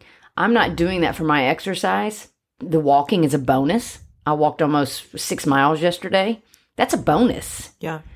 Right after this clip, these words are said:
Speaker 1: But I was going for my mental health and to just get out with my buddy. So, you know, I really recommend you exercise separately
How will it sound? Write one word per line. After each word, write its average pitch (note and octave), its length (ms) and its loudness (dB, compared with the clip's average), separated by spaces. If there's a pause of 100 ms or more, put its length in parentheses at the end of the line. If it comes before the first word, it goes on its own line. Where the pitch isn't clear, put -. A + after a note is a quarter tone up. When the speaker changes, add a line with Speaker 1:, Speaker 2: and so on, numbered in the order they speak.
(540)
Speaker 1:
But G3+ 100 2
I G#3+ 60 4
was F3+ 140 -2
going F#3 720 0
for E3 440 2
my D#3 140 0
mental E3 280 2
health G3 400 0 (720)
and A#3+ 160 2
to C4 60 -8
just C4 180 -6
get A#3+ 120 4
out C4 140 0
with A#3+ 100 4
my G#3+ 120 2
buddy. A#3 440 -2 (380)
So, G3 640 0 (580)
you A#3 120 2
know, G#3 300 2 (1000)
I F#3+ 80 0
really A#3+ 380 4
recommend F#3+ 420 -2
you E3+ 240 2
exercise D#3 560 0
separately - 560 -6